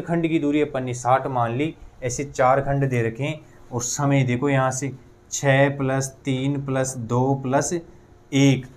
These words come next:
ये नौ, ग्यारह, बारह हो गया, तो साठ गुना चार बटे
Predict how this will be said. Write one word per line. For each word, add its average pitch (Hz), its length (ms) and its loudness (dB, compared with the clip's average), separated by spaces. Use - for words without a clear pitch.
ये 127 120 -2
नौ, 131 320 0
ग्यारह, 131 360 6
बारह 123 300 8
हो 131 140 6
गया, 110 200 2
तो - 460 -12
साठ 135 600 6
गुना 123 460 2
चार 123 400 4
बटे 113 360 -2